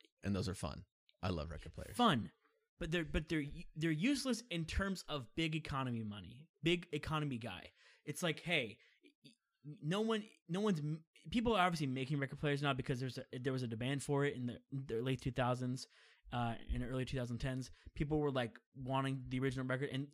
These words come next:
Speaker 2: 'cause a lot of those players and stuff like that disappeared. No one was using them 'cause they were,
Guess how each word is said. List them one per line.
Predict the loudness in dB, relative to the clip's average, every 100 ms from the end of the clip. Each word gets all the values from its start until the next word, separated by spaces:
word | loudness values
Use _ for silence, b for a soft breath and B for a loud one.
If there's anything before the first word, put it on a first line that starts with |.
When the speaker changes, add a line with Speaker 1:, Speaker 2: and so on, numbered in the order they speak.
| -8
Speaker 2:
'cause | 0 0
a | 2
lot | 2 4
of |
those | 4 2 -2 -2
players | 2 2 0 -2
and | -4
stuff | -4
like | -2
that | -4 -4
disappeared. | -6 -6 -4 0 2 2
No | 0
one | 0 -2
was | -2 -6 -2
using | 0 2
them | 2 2
'cause | 0 -6 -6 -4
they | -2
were, | 0 -2